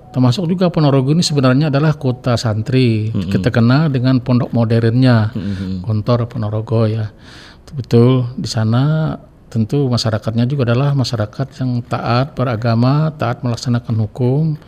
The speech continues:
Speaker 1: apalagi hukum yang sudah dimasukkan ke dalam hukum negara. Hukum
Speaker 2: Hmm.
Speaker 1: Islam menjadi, ya, betul-betul panutan dari bangsa kita Indonesia, terutama yang beragama Islam.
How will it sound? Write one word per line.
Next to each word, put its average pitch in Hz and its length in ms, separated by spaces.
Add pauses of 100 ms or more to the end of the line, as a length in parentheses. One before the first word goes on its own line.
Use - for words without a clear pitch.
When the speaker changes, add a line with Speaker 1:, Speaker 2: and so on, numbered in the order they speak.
(220)
Speaker 1:
apalagi 113 480
hukum 135 320
yang 135 260
sudah 156 540
dimasukkan 131 1600
ke 123 80
dalam 120 240
hukum 120 340
negara. 107 840
Hukum 107 160
Speaker 2:
Hmm. 131 80
Speaker 1:
Islam 131 420
menjadi, 127 840 (560)
ya, 131 160
betul-betul 120 600
panutan 123 680 (680)
dari 113 320
bangsa 107 380
kita - 200
Indonesia, 104 520
terutama 113 560
yang 117 240
beragama 107 400
Islam. 104 640